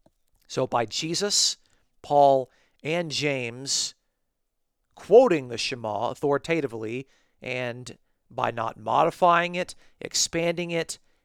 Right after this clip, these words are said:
adding the Son or the Holy Spirit to it, we can see that they understood and they taught to what we would understand as New Testament readers, the fact that God is one,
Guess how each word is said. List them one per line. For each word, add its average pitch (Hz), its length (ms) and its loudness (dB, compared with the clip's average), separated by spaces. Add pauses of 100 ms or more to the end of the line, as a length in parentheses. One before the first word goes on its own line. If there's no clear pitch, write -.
adding 139 360 0
the 139 100 -4
Son 139 380 0
or 135 80 -2
the 127 100 0
Holy 131 240 -2
Spirit - 440 -4
to 226 180 0
it, 156 240 2 (640)
we 131 100 -8
can 143 140 -8
see 143 460 -4 (640)
that 120 180 -8
they 190 200 8
understood 117 720 -6
and 117 200 -10
they 117 160 -6
taught - 380 -8 (380)
to 120 360 -8
what 120 260 -6
we 139 160 -8
would 127 140 -6
understand 120 500 -10
as 117 200 -8
New 139 100 -10
Testament 131 420 -10
readers, 117 440 -8 (380)
the 180 80 -4
fact - 420 4
that 151 360 0 (540)
God 135 240 0
is - 120 -2
one, 127 400 -6